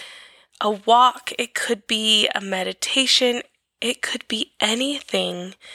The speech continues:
that would fill your cup. I want you to make the commitment to yourself to do the one thing in the next twenty-four hours that serves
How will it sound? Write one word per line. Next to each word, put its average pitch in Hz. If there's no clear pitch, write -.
that -
would 220
fill 202
your 190
cup. -
I 214
want 220
you -
to 285
make 226
the 226
commitment -
to -
yourself -
to -
do 240
the 202
one 233
thing -
in -
the 214
next 208
twenty-four 240
hours 180
that -
serves 196